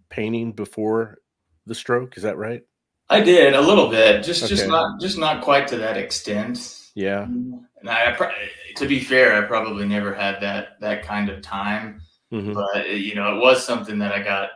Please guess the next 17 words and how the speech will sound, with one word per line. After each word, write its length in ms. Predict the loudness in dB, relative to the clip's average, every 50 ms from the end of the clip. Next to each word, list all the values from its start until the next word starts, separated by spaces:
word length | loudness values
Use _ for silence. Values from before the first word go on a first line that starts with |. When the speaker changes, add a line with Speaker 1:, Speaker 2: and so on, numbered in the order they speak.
| _ -14
Speaker 2:
I 80 | -12
got 220 | -10 -10 -10 -10 -8
into 560 | -4 -4 -4 -4 -4 -8 -10 -10 -10 -14 -16 _ _ _ _ -16 -12
beforehand, 840 | -12 -12 -10 -8 -6 -6 -4 -4 -4 -4 -4 -6 -6 -8 -10 -10 -14 _ _ _ _ _
but 400 | -6 -6 -4 -4 -6 -6 -6 -8
it 160 | -10 -12 -10
just 340 | -10 -12 -12 -12 -16 _ _ _ _ _
took 180 | -16 -14 -8 -4
off 260 | -2 -2 -2 -4 -8
to 100 | -8 -8
a 60 | -8 -6
whole 220 | -4 -2 -2 -2
new 160 | -2 -2 -4 -4
level 460 | -4 -2 -2 -2 -2 -6 -8 -10 -12 -14
because 580 | -16 -18 -12 _ -10 -10 -10 -10 -14 -20 -20 _ _ _ _ _ _ _ _ _ _ _
it 80 | -14 -10
was, 400 | -10 -10 -10 -12 -14 -16 -18 -20